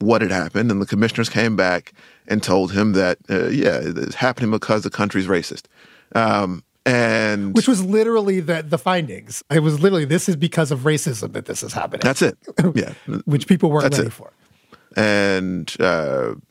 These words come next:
Speaker 1: they call for really big billions of dollars in spending to eliminate racism and poverty. Uh, and that comes out a month and change before King was
Speaker 2: Yeah.
Speaker 1: killed.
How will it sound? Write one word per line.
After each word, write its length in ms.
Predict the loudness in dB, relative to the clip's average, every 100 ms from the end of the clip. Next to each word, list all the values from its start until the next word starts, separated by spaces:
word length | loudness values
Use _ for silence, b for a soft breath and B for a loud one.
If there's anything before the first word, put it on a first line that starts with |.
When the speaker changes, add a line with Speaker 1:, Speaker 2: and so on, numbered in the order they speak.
| _
Speaker 1:
they 220 | 0 2
call 320 | 2 2 2 2
for 400 | 0 0 2 0
really 360 | 0 0 0
big 460 | -2 -2 0 -2 -8 B B B B 0
billions 320 | 2 4 0
of 80 | -2
dollars 340 | -2 -2 -6
in 80 | -8
spending 580 | -4 -4 -4 -8 -12 -8
to 160 | 0 2
eliminate 560 | 4 2 2 -2 -4 -6 -8
racism 380 | -4 -2 -2 0
and 80 | 0
poverty. 400 | 0 0 -4 -12 B B B B B -2
Uh, 220 | 0 2
and 80 | 0
that 140 | 0 -2 _
comes 280 | -2 0 2
out 340 | 2 2 -2 -6 _ -4
a 140 | -2
month 640 | 0 2 2 0 -6 -18 -6
and 140 | -4 -2
change 500 | 0 2 0 -4 -6
before 400 | -6 0 0 0
King 460 | -4 -6 -6 -10 -8
was 140 | -6 -2
Speaker 2:
Yeah. 60 |
Speaker 1:
killed. 340 | -2 -2 -8